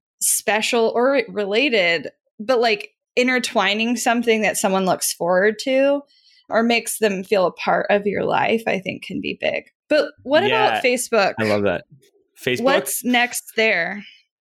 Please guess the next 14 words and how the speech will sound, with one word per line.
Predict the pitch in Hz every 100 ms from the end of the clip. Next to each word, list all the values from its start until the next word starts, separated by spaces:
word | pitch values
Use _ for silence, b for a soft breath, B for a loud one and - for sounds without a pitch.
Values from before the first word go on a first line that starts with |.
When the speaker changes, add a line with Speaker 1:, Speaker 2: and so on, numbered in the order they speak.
| _
Speaker 2:
You | 143
know, | 147 139
Facebook | - 202 202 - 160 143
is | 120
mostly | 127 143 170 - 147
right | 123 120 120
now, | 120 117 117 113 113 110 110 - _ _ _ _ _ _
because | 110 120 139 147 135
of | 123
all | 127
the | 120
transparency | 117 120 107 - 123 123 120 - 123
issues | 120 113 123 117 117 117 113 - -
and | 98 98 92 92 92 92 92